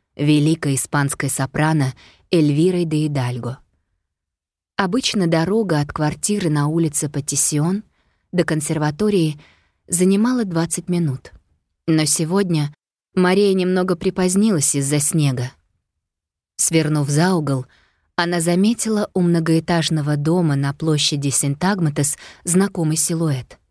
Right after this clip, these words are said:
"Мадам!" — воскликнула она и, неуклюже поскальзываясь, бросилась к своей наставнице.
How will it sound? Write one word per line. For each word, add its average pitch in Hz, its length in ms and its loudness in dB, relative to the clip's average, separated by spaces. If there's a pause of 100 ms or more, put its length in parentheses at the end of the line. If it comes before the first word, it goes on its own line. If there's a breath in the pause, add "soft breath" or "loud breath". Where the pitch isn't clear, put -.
(500)
"Мадам!" — 214 540 0 (240)
воскликнула 151 720 -2
она 160 300 0 (460 loud breath)
и, 202 80 2
неуклюже 196 640 0
поскальзываясь, 160 840 -2
бросилась 156 500 0
к - 80 -6
своей 143 340 0
наставнице. 143 840 -2